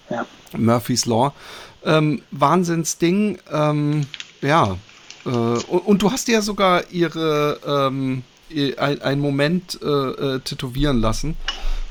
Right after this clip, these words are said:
Speaker 2: Ähm, äh, von daher, äh, wird euch, ob ihr wollt oder nicht, das ewig, äh, in Erinnerung bleiben.
Speaker 1: Ja, genau.
Speaker 2: <laughs> Ihr werdet, du wirst täglich dran erinnert.
Speaker 1: Die, die Situation war,
Speaker 2: Ähm.
Speaker 1: als ich diese Krise geschoben hab, da hab ich mir gedacht,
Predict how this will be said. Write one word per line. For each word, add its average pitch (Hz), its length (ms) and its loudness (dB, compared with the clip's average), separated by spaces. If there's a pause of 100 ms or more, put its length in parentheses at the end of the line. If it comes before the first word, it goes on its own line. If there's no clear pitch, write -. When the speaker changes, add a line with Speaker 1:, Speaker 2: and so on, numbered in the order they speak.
(120)
Speaker 2:
Ähm, 123 520 0
äh, - 120 -8
von 123 220 -4
daher, 120 640 2
äh, - 40 -8 (320)
wird 147 180 -2
euch, 151 360 2
ob - 180 -8
ihr 139 180 -2
wollt 143 220 2
oder 135 140 -2
nicht, 135 260 -4
das - 260 -4
ewig, - 560 -2
äh, 127 320 -2 (260)
in 147 100 0
Erinnerung 139 460 0
bleiben. 110 460 2 (460)
Speaker 1:
Ja, 247 200 4 (440)
genau. 127 180 0
Speaker 2:
<laughs> - 20 2
Ihr 139 100 0
werdet, 135 300 -2
du - 60 -4
wirst 139 200 -2
täglich 147 340 0
dran - 180 0
erinnert. 113 440 0
Speaker 1:
Die, 151 200 2
die 156 300 6
Situation 180 600 6
war, 160 120 4
Speaker 2:
Ähm. 170 80 0
Speaker 1:
als - 100 -4
ich 160 140 -4
diese 147 280 0
Krise 156 380 2
geschoben 120 480 -2
hab, 123 160 -8
da 120 80 -2
hab 120 80 0
ich 127 160 0
mir 127 80 0
gedacht, 131 380 -2